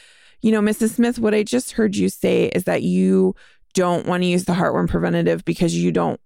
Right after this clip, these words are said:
want to give Fluffy chemicals and have her ingest them. Is that, is that correct?" And say, "Okay, I just, you know, I just wanna make sure that I am thorough in, in keeping track of where we're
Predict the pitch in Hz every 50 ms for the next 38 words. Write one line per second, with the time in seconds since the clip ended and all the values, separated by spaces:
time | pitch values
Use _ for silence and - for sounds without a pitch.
0 | _ - 180 175 170 - - - - 170 - - 170 160 156 151 - - - -
1 | _ _ - - 190 170 175 - 175 165 156 - - - - _ - - 185 160
2 | 151 156 - - - 104 110 - - - - - - 175 170 180 175 160 165 -
3 | 165 160 - 180 165 143 156 170 - - - 131 127 - - - - - - _
4 | _ _ - 175 170 175 175 170 170 165 - - _ _ 180 185 180 170 165 -
5 | - - 180 175 - - - - - - - 95 151 185 175 - - 180 180 180
6 | - - 339 427 - - 254 208 220 - - - - - - - - _ _ -
7 | 208 220 233 226 254 254 254 - - - - 202 202 196 185 185 180 - - _
8 | _ _ _ - 190 185 185 196 202 214 214 - - 196 190 185 180 180 180 175
9 | - - - - - 165 165 165 165 165 175 180 175 185 175 160 - - 175 175
10 | 185 190 190 190 196 - - 175 175 170 175 175 170 175 175 - - _ - 180
11 | 175 175 175 175 - - - - _ _ _ _ - 190 185 180 180 175 175 175
12 | 175 180 - - - - - 220 220 220 233 226 220 - - 190 185 - - -
13 | - - - - - 185 175 175 175 175 175 170 170 180 185 185 185 185 190 190
14 | 190 196 -